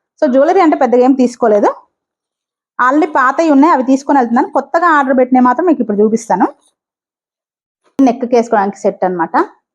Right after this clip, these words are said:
ఇది Flipkart-లో ఆర్డర్ పెట్టాను. ఇది ఎంత తక్కువ అంటే వన్ ట్వంటీ రూపీసే. తప్పకుండా మీకు ఇది కావాలంటే లింక్ అయితే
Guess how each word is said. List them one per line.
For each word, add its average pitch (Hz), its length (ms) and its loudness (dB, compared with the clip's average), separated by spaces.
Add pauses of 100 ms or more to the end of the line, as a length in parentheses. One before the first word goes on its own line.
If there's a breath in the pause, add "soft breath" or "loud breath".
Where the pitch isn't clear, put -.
(440)
ఇది 233 160 -8
Flipkart-లో 285 500 -4 (140)
ఆర్డర్ 240 220 0
పెట్టాను. 220 300 -2
ఇది 233 180 2
ఎంత 233 120 -4 (160)
తక్కువ 262 340 -2
అంటే 208 180 -2 (120)
వన్ 214 160 -2
ట్వంటీ 254 300 0
రూపీసే. 226 380 -4 (640)
తప్పకుండా 285 480 0
మీకు 254 160 0
ఇది 208 120 -4
కావాలంటే 254 480 2
లింక్ 226 200 -4
అయితే 247 120 0